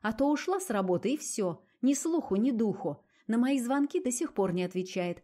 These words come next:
Как так можно? "Но она таки тебе дала о себе знать", напоминает безымянная Барби, стирая со своих бедер чьи-то вязкие следы удовольствия. Да уж, дала. Спустя почти месяц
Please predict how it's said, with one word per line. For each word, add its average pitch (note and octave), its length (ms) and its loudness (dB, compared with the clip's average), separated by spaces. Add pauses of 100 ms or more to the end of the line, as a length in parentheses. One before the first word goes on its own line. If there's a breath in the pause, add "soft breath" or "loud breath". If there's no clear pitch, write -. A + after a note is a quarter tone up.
(160)
Как A3 240 -2
так D4 200 -4
можно? B3 540 2 (640)
"Но A3+ 160 4
она B3 200 2
таки B3 240 0
тебе A#3+ 260 0
дала A#3+ 320 2
о F4 60 0
себе G#3 280 -2
знать", F3 400 -2 (140)
напоминает F#3+ 680 0
безымянная F3+ 640 -2
Барби, F#3+ 480 -2 (140 soft breath)
стирая B3 500 -2
со F3+ 140 -4
своих F#3+ 360 -2
бедер F3+ 520 -2
чьи-то G3+ 420 -4
вязкие G#3 420 -4
следы F3 380 -2
удовольствия. E3+ 840 -4 (600 soft breath)
Да C4+ 280 4
уж, D#3+ 200 0
дала. A3 540 2
Спустя B3+ 460 -2
почти C4 420 -2
месяц A3 460 0